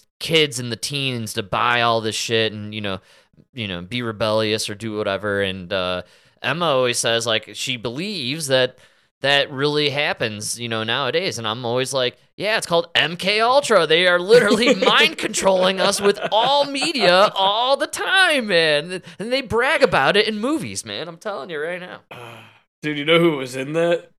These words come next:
Speaker 1: Josie, Jody or Josie and the Pussycats? What was that?
Speaker 2: Josie and the
Speaker 1: Josie and the
Speaker 2: Pussycats.
Speaker 1: Pussycats. Ah, man, get, lay it down. I, I can't remember this one.
Speaker 2: Tara Reid.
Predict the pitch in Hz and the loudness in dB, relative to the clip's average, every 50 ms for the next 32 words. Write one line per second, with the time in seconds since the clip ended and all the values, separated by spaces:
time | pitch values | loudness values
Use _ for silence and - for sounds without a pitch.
0 | _ _ _ _ _ _ - 113 135 123 127 - - 147 139 - - 120 143 156 | _ _ _ _ _ _ -8 -4 -4 -2 -2 -2 -2 -2 -4 -4 -2 2 2 2
1 | 185 202 208 208 180 127 107 123 123 120 123 - - 98 92 90 90 - 87 85 | 2 2 2 0 0 0 0 -2 -2 -2 -2 -4 -6 -6 -8 -8 -8 -10 -10 -10
2 | - 76 - - 78 69 - - - 85 80 76 - - 143 139 135 139 - - | -10 -14 -16 -18 -18 -18 -18 -16 -14 -14 -12 -12 -12 -6 -4 -4 -4 -4 -6 -6
3 | 156 151 147 143 143 139 - 160 156 - 160 151 160 165 160 147 135 117 - 107 | -8 -8 -6 -8 -8 -6 -6 -6 -6 -6 -6 -6 -4 -4 -2 -2 -4 -4 -4 -4
4 | 95 90 - 78 - 98 78 73 - - - - 165 165 160 143 135 147 156 156 | -6 -6 -8 -12 -10 -10 -10 -10 -10 -12 -10 -8 -6 -6 -6 -4 -2 -2 0 0
5 | 139 127 120 123 190 - - _ _ _ _ 123 160 214 233 170 - 156 147 147 | 0 -2 -2 -2 -2 -2 -4 _ _ _ _ 0 2 2 2 2 2 2 2 2
6 | 131 110 107 113 123 98 123 123 - 160 170 123 127 131 127 131 123 110 98 87 | 2 2 0 0 0 0 -2 -2 -2 -2 -2 -2 -2 -2 -2 -2 -2 -2 -4 -4
7 | 90 - 85 76 73 - _ _ _ _ _ _ _ _ _ _ _ _ _ _ | -6 -8 -10 -12 -14 -16 _ _ _ _ _ _ _ _ _ _ _ _ _ _
8 | - 151 165 180 180 160 143 139 131 131 151 175 175 151 123 107 95 _ | -4 -4 -2 0 0 0 0 -2 -4 -4 -2 -2 -2 -2 -4 -8 -12 _